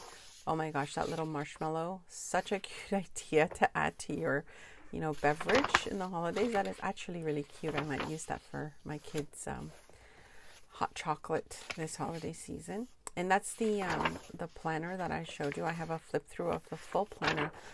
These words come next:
which is really lovely. I had never seen the planner before. I had not been able to get my hands on it.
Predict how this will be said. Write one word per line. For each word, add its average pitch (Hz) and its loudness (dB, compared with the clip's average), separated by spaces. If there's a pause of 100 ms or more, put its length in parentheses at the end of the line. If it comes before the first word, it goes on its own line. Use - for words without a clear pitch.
(140)
which 208 6
is 277 2
really 247 6
lovely. 208 6
I - 6
had 185 0
never 185 2
seen 180 0
the 165 -2
planner 156 2
before. 165 2
I 202 -2
had 165 -4
not 165 -2
been 165 -4
able 156 -2
to - -4
get - -2
my 160 -6
hands 147 -4
on 147 0
it. 220 -2